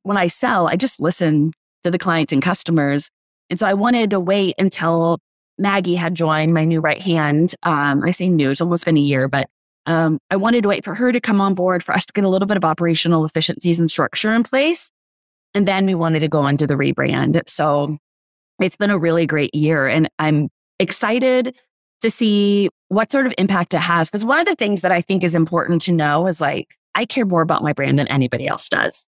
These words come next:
right? Like, most people don't care what your brand is. They would work with us if our name was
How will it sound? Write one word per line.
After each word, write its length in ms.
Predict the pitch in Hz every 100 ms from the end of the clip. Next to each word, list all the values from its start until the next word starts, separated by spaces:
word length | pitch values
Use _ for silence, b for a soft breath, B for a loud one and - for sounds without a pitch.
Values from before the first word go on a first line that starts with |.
| -
right? 240 | 143 135 -
Like, 180 | 170 - -
most 320 | 254 247 -
people 260 | 254 247
don't 240 | 269 302 294
care 240 | - 165
what 140 | 156 -
your 120 | 165
brand 320 | 143 107 107
is. 440 | 73 80 - - - _ _ _ _ _ _
They 140 | 202 208
would 180 | 240 254
work 200 | 233 226
with 160 | 247
us 240 | 208 180 -
if 160 | -
our 140 | 160 180
name 240 | 175 170
was 720 | 170 156 151 151 156 156 156